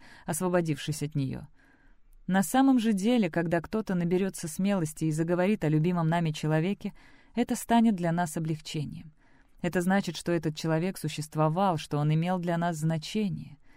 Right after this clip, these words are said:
На мгновение появляется другое существо,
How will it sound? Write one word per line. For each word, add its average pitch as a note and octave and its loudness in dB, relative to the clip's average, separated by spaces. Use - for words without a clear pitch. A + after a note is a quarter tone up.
На G3+ 4
мгновение G3+ 6
появляется E3+ 2
другое D3+ 2
существо, E3 -10